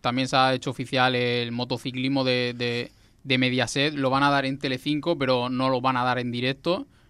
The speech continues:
Lo van a dar en diferido las carreras. Solo van a haber cuatro o cinco pruebas que den en directo, que son las de España, son las del Gran Premio de Jerez, Montmeló, Aragón, Valencia. Y veremos a ver a qué hora los ponen, porque el año pasado también hacían mucho esto de dar carreras,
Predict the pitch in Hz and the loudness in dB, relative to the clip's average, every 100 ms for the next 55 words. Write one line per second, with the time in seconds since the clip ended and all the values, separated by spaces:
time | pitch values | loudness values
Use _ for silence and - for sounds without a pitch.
0 | _ 127 135 131 131 127 123 120 120 131 | _ 0 2 4 4 2 -2 -4 -4 0
1 | 143 127 - 123 135 147 185 226 _ _ | 2 2 2 0 2 2 0 -2 _ _
2 | _ - 143 143 139 135 139 139 139 131 | _ 2 4 6 6 4 4 4 4 2
3 | 127 - 143 143 143 131 135 135 135 131 | -2 -2 4 4 4 0 0 0 2 0
4 | 123 131 131 123 131 147 131 135 127 147 | 2 0 0 0 -2 -2 -4 0 0 0
5 | - 131 156 135 127 123 123 127 123 131 | 0 0 0 -2 -2 -2 0 -2 -2 -2
6 | 127 - 123 135 151 143 123 120 120 135 | -2 -2 0 2 2 0 -2 -2 0 2
7 | 147 156 - _ _ - 120 113 120 139 | 2 -2 -6 _ _ 0 4 4 4 4
8 | 147 127 127 143 147 156 170 170 _ _ | 4 4 2 0 0 0 0 -4 _ _
9 | _ - - 135 139 165 185 185 165 151 | _ -12 -2 2 4 4 4 4 4 6
10 | 151 139 151 156 151 135 135 135 156 147 | 6 4 4 2 0 -2 2 2 4 2
11 | 131 143 143 156 139 131 139 135 139 131 | 4 4 4 0 -2 2 0 2 0 2
12 | 139 131 135 131 143 139 127 127 135 139 | 0 -2 0 0 0 -2 0 0 0 0
13 | 131 131 | 2 0